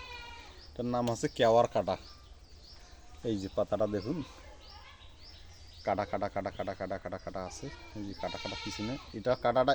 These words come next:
এই দিকে, আর এই পিছনের কাটাটা আবার ফির অপর দিকে থাকে। এটা ফির আবার এই দিকে, যেন বস-,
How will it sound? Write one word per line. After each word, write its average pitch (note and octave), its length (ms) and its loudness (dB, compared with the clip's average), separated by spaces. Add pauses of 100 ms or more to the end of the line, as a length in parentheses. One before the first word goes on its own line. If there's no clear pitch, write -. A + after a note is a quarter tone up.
এই C3+ 160 4
দিকে, F#3 380 2 (100)
আর C3 120 2 (120)
এই D3+ 200 8 (340)
পিছনের C3+ 340 2
কাটাটা C3 360 8
আবার C#3 240 8
ফির D#3 140 0 (380)
অপর G#2+ 280 2
দিকে F#2+ 240 -4
থাকে। F2 260 -6 (1040)
এটা C3+ 220 8
ফির C#3 140 4
আবার C3+ 200 8
এই A#2 100 4
দিকে, G2 280 0 (960)
যেন B2 200 2
বস-, - 280 0